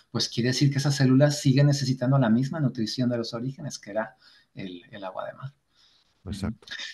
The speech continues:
Speaker 1: Ahora, la prueba fu-, la prueba contundente de eso es que la ballena misticetas, que es la, que es el mamífero más grande conocido en la Tierra, pues simplemente bebe agua de mar, no, no, no depreda, no tiene colmillos.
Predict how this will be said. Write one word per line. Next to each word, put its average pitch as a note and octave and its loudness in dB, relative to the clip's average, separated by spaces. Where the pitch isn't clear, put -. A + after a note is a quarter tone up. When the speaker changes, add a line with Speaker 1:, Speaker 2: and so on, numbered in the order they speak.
Speaker 1:
Ahora, C3+ 10
la B2 6
prueba C#3 8
fu-, - 4
la A#2 6
prueba C3+ 8
contundente D#3 8
de E3 6
eso F3 6
es E3 4
que D3 2
la A2+ 6
ballena B2 6
misticetas, C#3+ 4
que A#2+ -6
es A2+ 0
la, G#2+ 0
que A#2 -6
es G#2+ -8
el A#2 0
mamífero A#2 2
más A2+ 2
grande A#2+ 0
conocido B2+ 4
en C3 6
la B2+ 6
Tierra, C#3 4
pues A#2 -4
simplemente B2 0
bebe B2 0
agua A2+ 4
de G#2 0
mar, D#3+ -2
no, A#2 0
no, B2+ 0
no C#3 2
depreda, C#3 2
no A#2 0
tiene A#2+ -2
colmillos. C3 -4